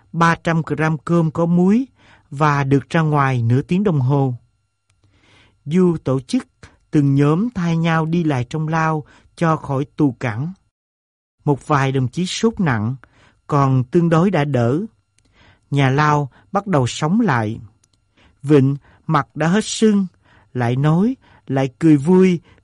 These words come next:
như con chim chích. Tiếng nói Nam Bộ trong trẻo của Vịnh làm cho nhà lao thêm vui. Ăn một ngày ba trăm gram đói lắm, nhưng các đồng chí nấu bếp đã tìm cách khắc phục.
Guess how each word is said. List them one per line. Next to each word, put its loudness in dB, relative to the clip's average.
như 4
con 2
chim -2
chích. -2
Tiếng 2
nói 4
Nam 2
Bộ 2
trong -2
trẻo -8
của -4
Vịnh 0
làm 0
cho -2
nhà 0
lao -4
thêm -2
vui. 2
Ăn 2
một -4
ngày 0
ba 2
trăm 0
gram -2
đói 2
lắm, 0
nhưng 4
các -8
đồng 0
chí -2
nấu 4
bếp 2
đã -2
tìm 2
cách -4
khắc -8
phục. -2